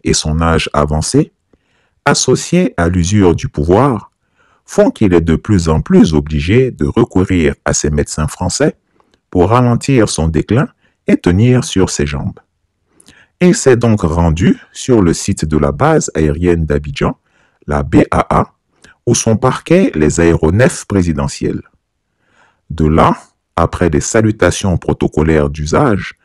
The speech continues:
avec les membres du gouvernement et des forces de défense et de sécurité, venus lui dire au revoir comme toujours, il a décollé pour Paris, où il a atterri cinq heures plus tard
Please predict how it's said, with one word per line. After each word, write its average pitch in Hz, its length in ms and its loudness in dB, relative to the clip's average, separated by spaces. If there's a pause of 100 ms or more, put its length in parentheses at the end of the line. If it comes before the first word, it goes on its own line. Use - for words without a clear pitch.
(320)
avec 78 320 -2
les 78 80 0
membres 78 380 0
du 73 100 -4
gouvernement 80 720 0 (200)
et 220 120 0
des 90 120 2
forces 95 400 0
de 76 120 -6
défense 78 500 -4
et 98 80 0
de 76 120 -4
sécurité, 80 720 -2 (600)
venus 92 480 0
lui 101 140 -2
dire 87 180 0
au 73 80 2
revoir 82 500 0
comme 80 220 -4
toujours, 98 540 -4 (560)
il 123 160 2
a 90 80 4
décollé 82 420 0
pour - 260 -4
Paris, - 400 -4 (460)
où 196 240 6
il 104 160 2
a 87 120 4
atterri 78 440 -2
cinq - 400 -2
heures 90 200 2
plus - 160 -6
tard 131 440 -2